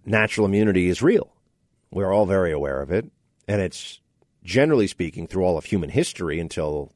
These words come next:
the last, you know, hundred years or so when we've had vaccinations and advances in science, but natural immunity and also mutations of viruses into less dangerous strains are how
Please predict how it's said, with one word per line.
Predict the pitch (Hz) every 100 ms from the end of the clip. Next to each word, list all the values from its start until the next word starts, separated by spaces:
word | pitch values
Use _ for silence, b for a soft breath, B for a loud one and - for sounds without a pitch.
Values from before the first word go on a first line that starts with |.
| _
the | 76
last, | 76 73 67 -
you | 76
know, | 71
hundred | 92 80 69
years | 87 82
or | 80
so | - 73
when | 73
we've | 73
had | 71 80 73
vaccinations | 76 73 76 73 - 76
and | 73
advances | 71 76 73 69 67 b b b b b b b -
in | 92
science, | - 101 123 90
but | - 82
natural | 85 - 80
immunity | 80 101 90 80 80 90
and | 87 82
also | 80 - 85
mutations | 85 92 87 - 85
of | 85
viruses | 82 82 85 - 82
into | 85 80 82
less | 78 85 - -
dangerous | 87 85 78 69
strains | - 113 120 90 82 - _ _ _ _ _ _ _ _ _ _ _
are | 90 82 80 80 - - _ _ _ _ _ _ _
how | 104 101 101 95